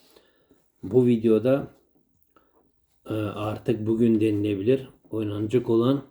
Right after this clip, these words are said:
otuz Ağustos iki bin yirmi iki tarihli Salı günü futbol tahminleriyle karşınızda olacağız.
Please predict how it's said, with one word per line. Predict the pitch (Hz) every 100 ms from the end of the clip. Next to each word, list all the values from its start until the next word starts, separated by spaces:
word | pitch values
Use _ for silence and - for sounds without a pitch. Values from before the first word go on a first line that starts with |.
| _ _ _ _ _ _ _ _ -
otuz | 110 - 143 - - -
Ağustos | 113 117 110 - 127 123 - - _
iki | 101 - 113
bin |
yirmi | 117 113 110 113
iki | 110 135 120
tarihli | 110 110 104 - 123
Salı | - 98 110 123
günü | 117 113 147 160 _ _ _ _ _ _ _ _
futbol | - 131 120 113 127 127
tahminleriyle | - 110 110 107 104 101 110 123 123 131 135 -
karşınızda | - 107 107 107 107 98
olacağız. | 120 120 113 135 139